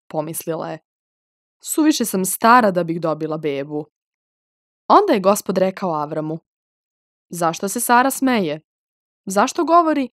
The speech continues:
'Suviše sam stara da dobijem bebu'?" Da li je Gospodu nešto teško? Nije.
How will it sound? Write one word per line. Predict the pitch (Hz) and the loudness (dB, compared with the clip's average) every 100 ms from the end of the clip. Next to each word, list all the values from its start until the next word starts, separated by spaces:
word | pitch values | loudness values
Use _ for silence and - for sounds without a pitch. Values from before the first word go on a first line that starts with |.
| _ | _
'Suviše | - - 294 277 240 | -8 2 2 2 0
sam | 226 | -2
stara | 214 - 233 190 | -2 2 4 4
da | 160 165 | 0 -4
dobijem | 160 151 156 156 | -4 -4 -6 -6
bebu'?" | 147 143 151 151 _ _ _ _ _ _ _ _ _ _ _ | -6 -6 -8 -10 _ _ _ _ _ _ _ _ _ _ _
Da | 160 170 | -4 0
li | 175 | 0
je | |
Gospodu | 170 165 - 220 175 | 0 -2 0 -4 -4
nešto | 170 220 170 | -4 -4 -6
teško? | - 180 277 359 - 170 151 _ _ _ _ _ - | -6 -2 0 -2 -4 -4 -4 _ _ _ _ _ -10
Nije. | 170 185 190 185 143 | -4 0 2 0 -2